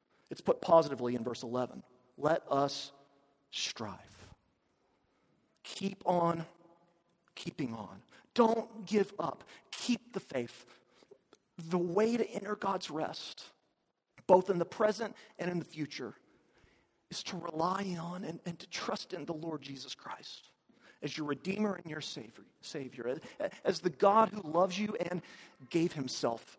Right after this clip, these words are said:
for you. And so I ask you, my friends, again, as Hebrews asks you again and again, do you believe that? I'm not asking you if you believed it thirty years ago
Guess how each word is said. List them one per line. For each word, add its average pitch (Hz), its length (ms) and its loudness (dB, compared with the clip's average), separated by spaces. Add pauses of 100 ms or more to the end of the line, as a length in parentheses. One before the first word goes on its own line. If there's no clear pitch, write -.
(120)
for - 180 -10
you. 110 240 -6
And 113 100 -8
so 147 120 -2
I 135 100 4
ask 135 400 0
you, 120 180 -6
my 120 140 -4
friends, 127 800 -10 (1080)
again, 127 640 -2 (220)
as - 160 -6
Hebrews 160 440 -4
asks - 440 -6
you 110 160 -10 (120)
again 139 360 -4
and 123 120 -2
again, 117 400 -8 (280)
do 170 240 -4
you 143 240 -6
believe 117 460 -8
that? - 260 -16 (1200)
I'm 214 220 8
not 196 220 8
asking 147 440 2
you 120 200 -2
if 151 260 -2
you 156 140 -4
believed 131 440 -4
it - 140 -6
thirty 131 300 -4
years 107 320 -10
ago - 340 -14